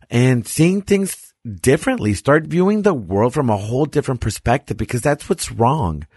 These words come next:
We see everything so negatively that it allows it for it to fill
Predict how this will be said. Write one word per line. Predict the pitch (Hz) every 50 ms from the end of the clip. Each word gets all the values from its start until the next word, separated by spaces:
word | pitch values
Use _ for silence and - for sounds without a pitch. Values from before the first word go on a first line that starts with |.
| _ - - - - - - -
We | - 127 160 170
see | - - 214 208 - -
everything | - 120 110 147 151 - 165 156 143 135
so | - - 113 104
negatively | 101 98 90 92 95 110 110 165 175 139 113 85 - 82 78 73 73 76 76 - _ _ - - _ _ _ -
that | 120 120 120 - _ -
it | 123 117
allows | 123 120 120 120 120 131 147 165 160 -
it | 185 -
for | - - 135 131
it | 123 - -
to | - 123
fill | - - - 120 123 131 123 107 95 90 -